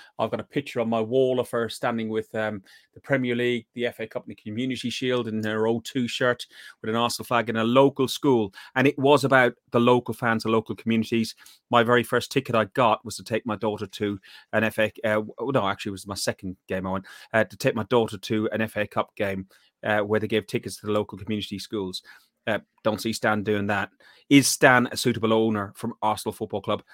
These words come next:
Uh, well, a man who comes along and said he bought a club, um, not to win trophies. Well, I think you missed, missed, missed the point. Kroenke out, fans in. Hashtag, that's what you need to do on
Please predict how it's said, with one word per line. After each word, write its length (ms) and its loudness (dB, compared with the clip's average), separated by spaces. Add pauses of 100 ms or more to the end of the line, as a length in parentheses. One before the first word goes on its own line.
(340)
Uh, 260 8
well, 280 6 (180)
a 60 6
man 320 8
who 140 4
comes 200 0
along 180 6
and 80 -2
said 160 -2
he 100 0
bought 300 2
a 60 -2
club, 360 2 (560)
um, 400 4 (440)
not 300 4
to 80 -10
win 160 0
trophies. 800 -2
Well, 380 2 (260)
I 60 -6
think 260 -8
you 80 -6
missed, 260 -8 (100)
missed, 600 -10
missed 240 -6
the 60 -10
point. 360 -10 (640)
Kroenke 380 6
out, 420 4 (480)
fans 420 0
in. 280 -2 (580)
Hashtag, 680 0
that's 220 -2
what 140 -2
you 80 0
need 180 0
to 60 -16
do 180 2
on 180 -2